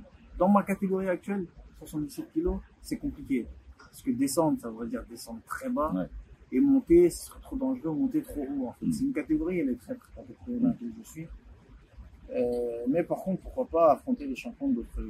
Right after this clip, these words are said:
Speaker 1: disciplines, d'autres, euh, de ces disciplines, pourquoi pas.
Speaker 2: <laughs> En lutte.
Speaker 1: Mais on va dire d'autres organisations, ouais.
Speaker 2: Et justement, tu, tu, tu, tu le,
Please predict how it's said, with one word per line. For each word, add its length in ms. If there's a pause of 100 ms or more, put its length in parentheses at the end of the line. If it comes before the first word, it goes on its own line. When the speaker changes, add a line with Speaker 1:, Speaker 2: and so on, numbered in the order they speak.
(160)
Speaker 1:
disciplines, 380 (240)
d'autres, 280
euh, 240 (800)
de 60
ces 200
disciplines, 380
pourquoi 400
pas. 100 (680)
Speaker 2:
<laughs> 0
En 120
lutte. 300
Speaker 1:
Mais 300
on 40
va 160
dire 140
d'autres 320
organisations, 520
ouais. 60 (520)
Speaker 2:
Et 260
justement, 580 (400)
tu, 340
tu, 260
tu, 260
tu 220
le, 520